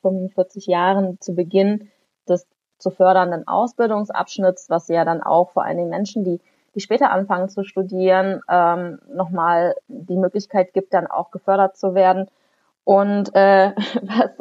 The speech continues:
das Studi-, was die Studierendenwerke jetzt gerade sehr freut, ist,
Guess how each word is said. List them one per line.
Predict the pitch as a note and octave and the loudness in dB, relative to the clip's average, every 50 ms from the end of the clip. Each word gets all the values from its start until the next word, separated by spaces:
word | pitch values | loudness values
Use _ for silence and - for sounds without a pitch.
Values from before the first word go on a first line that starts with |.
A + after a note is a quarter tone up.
| - _ | -18 _
das | A3+ G3+ G3 G3 | -2 -2 -2 -2
Studi-, | - - F#3+ F3 F#3 G3 G3 F#3+ | -4 -14 -12 -10 -8 -6 -4 -2
was | G3+ G3+ | -4 -2
die | - G3+ | -4 -6
Studierendenwerke | - F#3+ F3 F#3+ G#3+ A#3+ A#3+ A3 G3+ G3 F#3 F#3+ - | -8 -6 -4 -2 0 0 0 0 2 0 0 0 0
jetzt | G3+ F#3 - | -4 -4 -2
gerade | - F3+ F3+ F3+ F3+ E3+ | 0 -2 0 0 0 0
sehr | F3 F3 F#3 | 0 0 0
freut, | - - E3 E3+ F3 F3 - | -2 -2 0 0 0 0 0
ist, | - E3+ F3 | -2 -6 -6